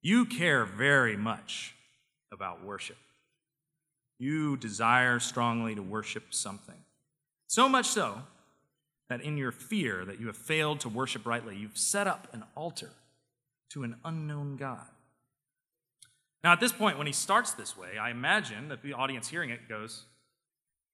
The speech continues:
"Yeah, that's fair. That's right about us. He has said a true thing." And the other thing he goes on to do is he quotes two of their poets, uses their poets in support of his argument. He's read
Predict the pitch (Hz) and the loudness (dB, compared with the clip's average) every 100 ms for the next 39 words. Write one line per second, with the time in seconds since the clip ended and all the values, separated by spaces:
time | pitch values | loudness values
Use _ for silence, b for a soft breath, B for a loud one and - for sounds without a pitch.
0 | _ - - - _ _ _ _ _ _ | _ -10 -10 -16 _ _ _ _ _ _
1 | _ _ - 226 - 240 240 - - _ | _ _ -4 -4 -2 -2 -2 -4 -12 _
2 | - 220 180 214 208 - - 123 110 107 | -4 -4 0 0 0 -4 -4 -2 -2 -4
3 | - - - _ _ 202 196 190 - 190 | -8 -14 -16 _ _ 0 2 2 2 4
4 | 180 151 - 180 175 - 175 - - _ | 4 2 0 -2 -4 -4 -8 -10 -16 _
5 | _ 151 160 190 254 208 180 160 165 156 | _ 0 8 8 8 4 2 2 4 4
6 | 147 143 151 151 - 214 196 - - 247 | 2 -2 -4 -6 -2 0 0 -2 -2 0
7 | 226 175 180 190 - - - - _ _ | 0 -2 -2 -4 -6 -10 -10 -10 _ _
8 | _ _ _ 151 220 208 190 170 175 185 | _ _ _ 2 4 4 2 2 2 2
9 | 170 - - 190 196 - 143 180 139 147 | 2 0 0 0 2 0 0 0 0 0
10 | 131 123 92 127 175 139 113 117 143 123 | 0 -2 -8 -8 -6 -6 -6 -2 0 0
11 | 90 - | -4 -14